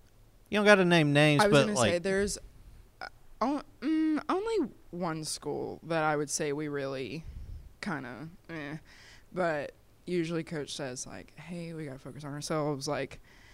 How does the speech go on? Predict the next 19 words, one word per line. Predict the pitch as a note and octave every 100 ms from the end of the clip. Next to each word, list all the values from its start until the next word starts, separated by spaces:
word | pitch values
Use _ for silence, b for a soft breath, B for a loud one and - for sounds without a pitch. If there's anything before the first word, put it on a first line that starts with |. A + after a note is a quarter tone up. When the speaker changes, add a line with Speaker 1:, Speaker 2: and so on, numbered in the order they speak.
| b b
Speaker 2:
and | A#3 A#3 A#3 - - _ - - - _ _ _ - _ _ _ _ - - _
I | -
won't | E3+ D3+
go | D#3
too | D3+ E3+
far | - C#3+
into | D3 E3
depth | D#3+ F3 -
<laughs> | G3
about | - - -
this | G#3 A3
school. | - B3+ F#3+ - B B B B -
Um, | F3+ F3 E3 D3+ F#2+ - - - - _
so | - F#3
yes, | D#3+ C#3 E2+ - - -
to | -
answer | - E3 -
the | C#3+
question, | - C#3+ - - D#3+